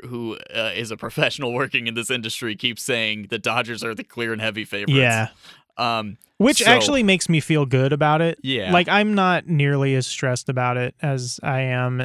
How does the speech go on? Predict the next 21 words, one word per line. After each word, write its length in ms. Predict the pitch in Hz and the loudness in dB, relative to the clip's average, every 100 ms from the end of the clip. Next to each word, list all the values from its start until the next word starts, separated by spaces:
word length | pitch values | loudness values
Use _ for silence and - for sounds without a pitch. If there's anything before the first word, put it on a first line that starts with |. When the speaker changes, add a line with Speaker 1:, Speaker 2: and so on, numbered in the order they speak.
| - | 0
Speaker 2:
as, 240 | 147 131 | 0 2
as, 180 | 143 143 | 0 0
as 180 | 139 147 | 2 4
I 80 | 143 | 4
would 260 | 139 147 123 | 6 4 4
be. 260 | 127 120 - _ _ _ _ - | 0 -2 -8 _ _ _ _ -2
Speaker 1:
Mm. 40 | 147 | 0
Speaker 2:
Um, 340 | 131 123 127 | 2 0 -2
'cause 140 | 170 175 | -2 -2
I 100 | 196 | -2
just, 180 | 202 | -4
I, 220 | - 165 185 _ | -4 -6 -8 _
I, 160 | 165 190 _ _ | -10 -10 _ _
it 80 | 185 | -10
just 240 | - 202 | -8 -10
feels 240 | - 214 202 | -6 -6 -4
like 120 | 196 | -4
it's 120 | 180 | -6
gonna 220 | - 170 | -4 -4
happen. 360 | 127 143 156 - | -2 -4 -6 -8
Speaker 1:
Yeah. 340 | 113 110 101 | -6 -4 -4